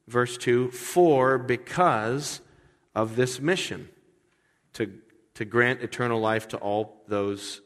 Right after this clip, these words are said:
that you have given him." You've granted him authority over all people so he could give eternal life.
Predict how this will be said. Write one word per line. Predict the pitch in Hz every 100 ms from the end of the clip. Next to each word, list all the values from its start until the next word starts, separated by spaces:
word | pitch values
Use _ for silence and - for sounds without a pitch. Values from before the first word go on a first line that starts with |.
| -
that | 98 -
you | 98
have | 98 95 92 _ _
given | 104 107 98
him." | 92 - - _ _ -
You've | 101
granted | 107 110 107
him | 101 98
authority | 92 104 101 101
over | 87 98 95
all | - 95 101 98
people | - 98 92 90
so | 98
he | 92
could | 92
give | 90 92
eternal | 95 - 98 95
life. | 98 98 -